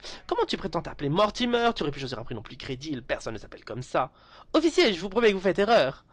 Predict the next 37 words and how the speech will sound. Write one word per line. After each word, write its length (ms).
Vraiment, 440
qu'as-tu 280
à 80
dire 160
au 40
sujet 220
de 40
cette 200
photo ? 500
<clears throat> 1160
J'admets 380
que 80
cet 200
homme 120
me 120
ressemble. 720
Mais 260
ce 100
n'est 80
pas 140
moi, 220
je 80
peux 80
le 40
prouver, 300
il 80
a 60
les 160
yeux 80
bleus 320
et 80
moi 240
j'ai 120
les 220
yeux 60
marrons. 360
Parfait. 580